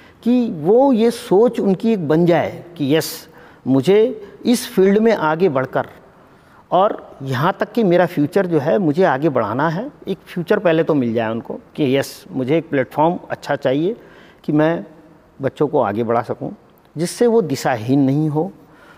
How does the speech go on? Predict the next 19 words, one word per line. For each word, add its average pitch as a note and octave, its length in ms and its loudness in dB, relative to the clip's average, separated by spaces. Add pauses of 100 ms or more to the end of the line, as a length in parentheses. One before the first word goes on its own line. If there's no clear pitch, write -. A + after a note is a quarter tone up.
(160)
दूसरा, A3 360 0
मैंने A3+ 240 2
एक G3 100 -2
देखा F3+ 240 0
है G3+ 120 0
कि A3 240 -6
अभी D#3 400 -2
भी, A#2 240 -4 (1040)
अभी B2 280 -4
भी B2+ 120 -6 (1080)
जब E3+ 180 0
वो F#3 120 2
बातचीत D3 480 -2
करते - 300 -2
हैं, G#2+ 340 -6
जब D3 160 -2
वो D3 140 0
मिलते C#3 340 0
हैं, A#2 460 -6